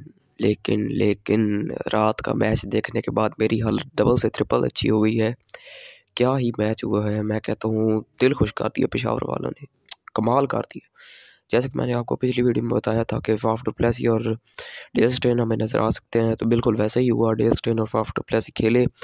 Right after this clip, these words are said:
फाफ डुप्लेसी ने अच्छा आगाज़ किया, लेकिन नाकिस्मत रहे।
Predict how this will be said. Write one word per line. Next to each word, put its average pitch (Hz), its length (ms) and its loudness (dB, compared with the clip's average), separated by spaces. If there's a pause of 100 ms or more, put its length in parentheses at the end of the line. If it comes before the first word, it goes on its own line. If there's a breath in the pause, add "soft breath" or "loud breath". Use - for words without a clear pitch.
(340 loud breath)
फाफ 107 180 0
डुप्लेसी 110 400 2
ने 113 100 -2
अच्छा 120 200 0
आगाज़ 117 280 0
किया, 117 240 0 (460 loud breath)
लेकिन 104 240 0 (360)
नाकिस्मत - 520 -4
रहे। 113 200 0